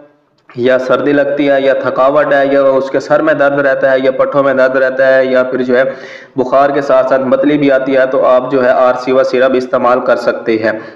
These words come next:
इसका जो तरीका इस्तेमाल है, जो इसकी डोज है वो है जी एक चम्मच सुबह और एक शाम को जो है आपने ये इस्तेमाल करनी है। ये सामी कंपनी की जो है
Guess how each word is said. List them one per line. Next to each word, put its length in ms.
इसका 240
जो 120
तरीका 320
इस्तेमाल 480
है, 60
जो 120
इसकी 260
डोज 300
है 80
वो 140
है 120
जी 160
एक 220
चम्मच 240
सुबह 280
और 200
एक 120
शाम 280
को 120
जो 140
है 60
आपने 280
ये 180
इस्तेमाल 460
करनी 320
है। 480
ये 100
सामी 320
कंपनी 380
की 180
जो 140
है 100